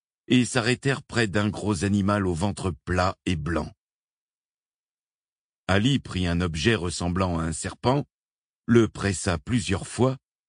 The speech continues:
puis s'en servit pour écrire sur la surface claire :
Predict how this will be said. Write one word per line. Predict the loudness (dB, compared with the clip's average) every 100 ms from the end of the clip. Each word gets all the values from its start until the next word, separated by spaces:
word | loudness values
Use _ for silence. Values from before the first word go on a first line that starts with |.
| _ _ -4
puis | -2 0
s'en | 0 -2
servit | -2 -4 -2 0 0
pour | 0 0 0
écrire | 0 0 0 0 -2
sur | -4 -2
la | -2
surface | -2 -6 -4 -6 -6
claire : | -6 -2 2 0 -2